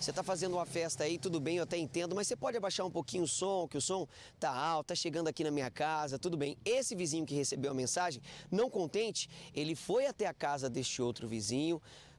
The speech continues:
armado de uma faca, e começou a ameaçá-lo, dizendo: "Olha, eu vou te matar, sai aqui fora", né? Aí o vizinho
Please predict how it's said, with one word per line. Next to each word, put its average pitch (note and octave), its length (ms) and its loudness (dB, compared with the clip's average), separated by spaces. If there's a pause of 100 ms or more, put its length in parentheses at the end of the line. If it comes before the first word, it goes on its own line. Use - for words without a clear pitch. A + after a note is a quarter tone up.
(180)
armado F3 600 2
de D3 120 0
uma D#3 160 0
faca, D3+ 480 -2 (200)
e - 60 -2
começou A3 360 0
a A3 40 2
ameaçá-lo, G3+ 540 0
dizendo: E3+ 280 2
"Olha, G#3 340 2 (220)
eu E3 80 2
vou F#3 140 0
te - 80 -4
matar, G3+ 600 0 (140)
sai A3 220 0
aqui G3 160 -2
fora", F#3 720 2 (160)
né? F#3+ 300 0
Aí A3+ 280 0
o C4 40 0
vizinho F#3+ 520 0